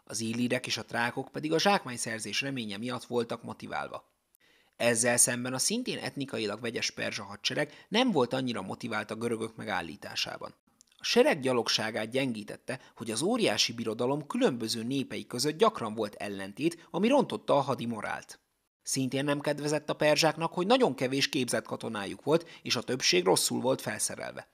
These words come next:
Egyedül a halhatatlanok elit alakulatát és a seregükben harcoló görög zsoldos katonákat érdemes kiemelni. Görög zsoldosok azért harcoltak a perzsa seregben, mivel ők nagyon ellenezték a makedón hegemóniát Hellaszban. Így Nagy Sándorban a görög poliszok elnyomóját látták.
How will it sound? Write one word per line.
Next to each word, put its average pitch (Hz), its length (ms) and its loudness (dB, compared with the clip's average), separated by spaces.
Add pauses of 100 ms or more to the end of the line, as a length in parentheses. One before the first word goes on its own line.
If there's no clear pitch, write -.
(380)
Egyedül 127 500 -2
a 143 60 -8
halhatatlanok 131 880 2
elit 113 260 -8
alakulatát 113 720 -6 (140)
és 139 140 -6
a 135 40 -4
seregükben 120 580 -2
harcoló 139 500 -4
görög 143 280 2
zsoldos 110 380 -4
katonákat 110 500 -10
érdemes 117 460 -6
kiemelni. 65 560 -12 (220)
Görög 214 380 4
zsoldosok 120 640 0
azért 254 300 0
harcoltak 113 500 -6
a 110 40 -10
perzsa 120 360 -4
seregben, 104 540 -6 (160)
mivel 131 260 -2
ők 175 160 -2
nagyon 254 260 -2
ellenezték 120 640 -4
a 151 60 -4
makedón 127 440 -4
hegemóniát 113 720 -6
Hellaszban. 85 680 -8 (260)
Így 185 260 2
Nagy 294 180 2
Sándorban 156 580 2
a 240 60 4
görög 240 280 2
poliszok 170 420 2
elnyomóját 127 680 0
látták. - 520 -10